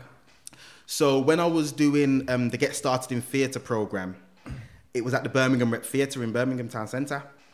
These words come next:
And I said to myself, when I started this program,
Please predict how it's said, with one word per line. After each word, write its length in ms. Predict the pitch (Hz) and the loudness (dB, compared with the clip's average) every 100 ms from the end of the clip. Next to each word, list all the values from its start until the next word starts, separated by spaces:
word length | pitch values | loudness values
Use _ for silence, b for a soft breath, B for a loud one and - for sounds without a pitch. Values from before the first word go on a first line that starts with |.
| b b b b b 120 | b b b b b -4
And 600 | 120 117 117 113 110 - - _ _ _ _ _ _ _ _ _ _ | 0 0 -2 -4 -6 -12 -16 _ _ _ _ _ _ _ _ _ _
I 160 | 135 156 | 0 0
said 260 | - 190 190 | 2 0 0
to 60 | |
myself, 460 | 143 127 117 110 - | -2 0 -2 -2 -4
when 80 | 120 | -6
I 60 | |
started 340 | 120 135 123 127 | -2 -2 -2 -6
this 140 | 127 | -10
program, 640 | - 120 107 104 92 92 | -6 -4 -4 -4 -8 -10